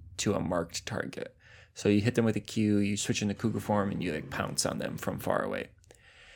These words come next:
And then her Q and her E are both just, like, damage abilities, um, of some kind. One is kind of like an A O E,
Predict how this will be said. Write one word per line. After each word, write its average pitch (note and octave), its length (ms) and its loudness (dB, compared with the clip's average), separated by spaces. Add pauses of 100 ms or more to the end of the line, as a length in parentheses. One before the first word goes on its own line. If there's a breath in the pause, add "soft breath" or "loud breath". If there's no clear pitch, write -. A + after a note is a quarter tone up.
(160 loud breath)
And G#2 160 2
then G2 140 6
her G2+ 140 2
Q B2 360 6
and A2 80 4
her A2 180 0
E G#2 240 2
are - 80 2
both - 260 -2
just, - 220 -4
like, - 220 -4
damage - 340 -4
abilities, - 800 -2 (140)
um, - 400 -6 (580)
of A2 140 2
some G#2 200 0
kind. - 420 -2
One - 180 -2
is - 100 -2
kind - 220 -6
of - 40 -6
like - 160 -6
an - 200 -4
A - 140 0
O - 140 -2
E, - 300 -4